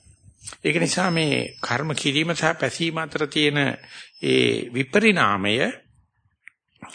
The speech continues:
පිළිගන්න කැමති නැති නිසා අපි සිල් ගත්තට පස්සේ, අපි දන් දෙන්න පටන් ගත්තට පස්සේ, අපි සාසනික කටයුතු පටන් ගත්තට පස්සේ අපිට කැස්සක්කින් පිරිසාවක්වත් වෙනවට අපි කැමති නැහැ.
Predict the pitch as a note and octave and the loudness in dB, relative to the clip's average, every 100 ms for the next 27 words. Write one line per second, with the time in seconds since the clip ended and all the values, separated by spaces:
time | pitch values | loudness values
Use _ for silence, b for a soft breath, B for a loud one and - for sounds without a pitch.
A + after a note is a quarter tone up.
0 | - - C#3+ D3 C#3+ C#3+ C3+ C3+ C3+ A2+ | -6 0 2 4 2 0 0 0 -2 -2
1 | A2 G2+ A#2 - F#3 A2 G#2+ F3+ _ B | -2 0 2 4 4 2 0 -6 _ B
2 | B B B _ - D3+ E3+ - D#3 D3 | B B B _ -8 -6 -2 0 0 0
3 | C#3+ - B2+ A2+ A2+ - - E3 E3 C#3+ | -2 -2 0 2 0 -2 -4 -2 -2 -2
4 | C3+ C3+ C#3+ C3+ B2+ A#2+ B2 A#2 A2 A#2+ | 0 2 2 0 2 2 2 0 -2 0
5 | A2 A2 - - F3+ F3 D#3 D#3 C#3+ C#3 | 0 0 0 -4 -4 -4 -4 -2 2 4
6 | C3+ C#3+ C#3 C#3 C3 B2 A#2+ A#2+ A#2+ A2+ | 2 -2 -4 -2 -2 -4 -4 -2 -2 -2
7 | A2+ A2 A2+ F#3 D3+ - - C#3+ - D#3+ | -2 -2 -2 -4 -4 -6 -6 -6 -6 -6
8 | - F#3 E3 D#3 E3 D3+ - D3 - C3+ | -6 -6 -8 -4 -2 -2 -2 -6 -6 -6
9 | C3 - D#3+ - G2+ - | -6 -6 -8 -8 -12 -16